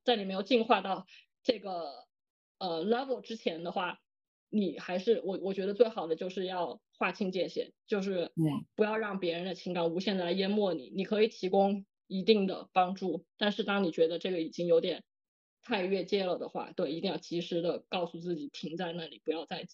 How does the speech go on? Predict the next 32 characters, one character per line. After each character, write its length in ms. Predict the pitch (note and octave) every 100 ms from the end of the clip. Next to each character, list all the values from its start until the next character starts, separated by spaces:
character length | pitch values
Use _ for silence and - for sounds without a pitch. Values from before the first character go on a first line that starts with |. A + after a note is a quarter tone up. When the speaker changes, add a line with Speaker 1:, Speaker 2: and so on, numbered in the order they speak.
| _
Speaker 1:
往 120 | - -
前 260 | - -
一 60 | -
步。 260 | - - _ _ _ _ _ _ _ _ _ _
Speaker 2:
是 280 | - - E3
的， 180 | B2+ A2+
有 200 | F3+ F3+
界 220 | F3+ C#4+ A#3
限 340 | A3 G#3 F3
才 260 | - D3 D3+
是 580 | - F3+ E3 D3+ D3 - _ _
健 240 | - G#3 D#3+
康 320 | - D3+ D3
的 320 | D3+ C3+ C#3 - _ _
人 260 | D3+ D3 C3+
际 140 | C#3+
关 300 | D3+ C#3 C#3+
系。 300 | - - - _ _ _ _ _
Speaker 1:
对。 140 | G3+
Speaker 2:
对， 200 | E3+ C#3+ - _ _ _ _
好 200 | - -
呀。 140 | A2 - - -
那， 360 | - C#4+ A3+ G3 - _
嗯， 320 | F3+ F3+ E3 -
因 100 | A3
为 160 | A3 G#3+
咱 240 | E3 C3+
们 380 | E3+ F3+ F3+ -
这 180 | - F3
个 440 | D3+ C#3+ C#3 - - -
调 220 | D3+ D3
频 440 | - D3+ C3+ C3